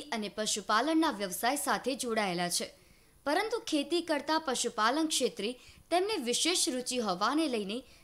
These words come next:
તેમણે પશુપાલનને મુખ્ય વ્યવસાય તરીકે અપનાવ્યો છે. તેમને ત્યાં બારથી વધુ ભેંસો છે અને ઉચ્ચ ગુણવત્તાનો જાફરાબાદી પાડો છે. આ થકી તેઓ મહિને દહાડે હાલ સામાન્ય આવક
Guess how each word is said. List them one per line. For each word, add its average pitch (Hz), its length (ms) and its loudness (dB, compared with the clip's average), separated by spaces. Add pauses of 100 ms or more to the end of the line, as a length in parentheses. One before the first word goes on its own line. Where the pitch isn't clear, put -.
(120)
તેમણે 208 300 -2
પશુપાલનને 226 840 2 (300)
મુખ્ય 339 380 0
વ્યવસાય 254 520 0
તરીકે 254 480 -2
અપનાવ્યો 214 540 -2
છે. - 180 -2 (680)
તેમને 370 320 4
ત્યાં 392 280 2
બારથી 269 400 4
વધુ 277 260 -2
ભેંસો 208 440 -4
છે 277 180 0 (280)
અને 233 200 -2 (120)
ઉચ્ચ 370 340 -2
ગુણવત્તાનો 254 680 -2 (300)
જાફરાબાદી 277 800 4
પાડો 190 340 2
છે. - 180 -2 (520)
આ 196 160 2
થકી 262 400 -2
તેઓ 370 220 2
મહિને 302 440 6
દહાડે 240 360 2 (380)
હાલ 349 280 6
સામાન્ય 247 580 2
આવક 262 340 0